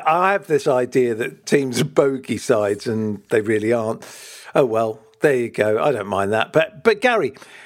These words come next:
what did you <laughs> make of Timo Werner's performance? You know, the perfect hat trick of woodwork,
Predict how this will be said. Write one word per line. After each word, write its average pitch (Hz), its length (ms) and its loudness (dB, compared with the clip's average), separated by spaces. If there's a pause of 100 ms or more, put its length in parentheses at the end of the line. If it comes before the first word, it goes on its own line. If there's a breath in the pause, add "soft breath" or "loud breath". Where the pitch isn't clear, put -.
(180 loud breath)
what 254 180 2
did 254 160 -6
you 262 60 2
<laughs> - 20 2
make - 360 -2
of 196 140 2
Timo 175 480 0
Werner's 156 400 0
performance? 143 600 0
You 170 60 2
know, 120 140 2
the 127 160 0
perfect 214 680 0
hat - 340 0
trick 170 280 0
of 131 140 -4
woodwork, 147 720 0